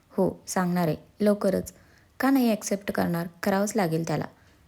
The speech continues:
दीक्षा बोलत होती आणि दार उघडं असल्यामुळे दक्षने लगेच तिचं बोलणं ऐकलं. "दिशू," तो आत आला तशी ती लगेच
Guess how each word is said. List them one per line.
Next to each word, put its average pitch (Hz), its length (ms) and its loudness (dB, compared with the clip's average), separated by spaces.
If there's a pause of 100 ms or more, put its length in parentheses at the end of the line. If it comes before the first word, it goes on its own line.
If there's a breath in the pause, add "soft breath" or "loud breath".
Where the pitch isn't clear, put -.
दीक्षा 220 240 -2
बोलत 233 280 2
होती 240 220 0
आणि 196 240 -2
दार 208 220 2
उघडं 208 220 0
असल्यामुळे 202 380 -2
दक्षने 214 380 -2
लगेच 196 260 -2
तिचं 202 220 -2
बोलणं 175 260 0
ऐकलं. 160 280 -4 (580 soft breath)
"दिशू," 240 380 0 (400)
तो - 120 0
आत 185 180 -2
आला 196 140 0
तशी 196 280 -8
ती 226 80 0
लगेच 214 240 0